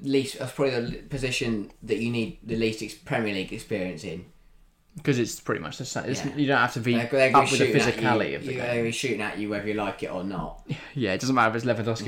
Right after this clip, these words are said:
Speaker 2: or
Speaker 1: Mm.
Speaker 2: Haaland. It's gonna be difficult to save, isn't it? But
Speaker 1: Yeah.
Speaker 2: I think he's proven he's a good
Speaker 1: Or
Speaker 2: shot
Speaker 1: Stuart
Speaker 2: stopper.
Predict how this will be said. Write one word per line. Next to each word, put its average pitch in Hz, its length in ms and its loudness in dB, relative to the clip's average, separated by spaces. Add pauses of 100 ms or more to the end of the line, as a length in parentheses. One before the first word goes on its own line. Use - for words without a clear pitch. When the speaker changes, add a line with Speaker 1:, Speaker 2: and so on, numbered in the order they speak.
Speaker 2:
or 110 40 0
Speaker 1:
Mm. - 20 2
Speaker 2:
Haaland. 104 420 2
It's 117 100 -6
gonna 123 140 0
be 110 80 2
difficult 110 260 -2
to 120 60 -8
save, 104 360 2
isn't 104 200 -6
it? - 160 -8 (100)
But 104 240 -4 (560)
Speaker 1:
Yeah. 90 220 -8
Speaker 2:
I 156 60 4
think 185 220 2
he's 170 100 2
proven 175 220 6
he's 156 80 4
a 147 40 2
good 151 120 6
Speaker 1:
Or - 40 0
Speaker 2:
shot 151 140 2
Speaker 1:
Stuart - 260 2
Speaker 2:
stopper. 92 340 2